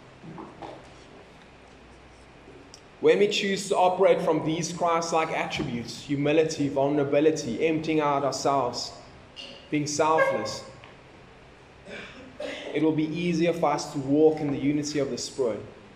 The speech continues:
that Paul is writing about and saying that, "Do this and you will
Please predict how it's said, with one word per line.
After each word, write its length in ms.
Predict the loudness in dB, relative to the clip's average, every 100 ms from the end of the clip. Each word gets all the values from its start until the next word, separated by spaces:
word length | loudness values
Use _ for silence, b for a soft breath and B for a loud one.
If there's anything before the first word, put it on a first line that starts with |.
| -20 -20 -20 -20 -20 -8
that 200 | -8 -4
Paul 220 | 0 2
is 160 | 2 2
writing 500 | 2 2 2 0 -2
about 540 | 0 0 -2 -8 -16 -20 -20 -20 -20 -20 -10
and 120 | -6
saying 340 | 0 2 4
that, 500 | 4 2 -2 -10 -16 -20 -20 -20 -6
"Do 300 | -2 0 2
this 340 | 4 4 0
and 220 | -4 -4 -4
you 240 | -2 0
will 600 | 4 6 6 2 -2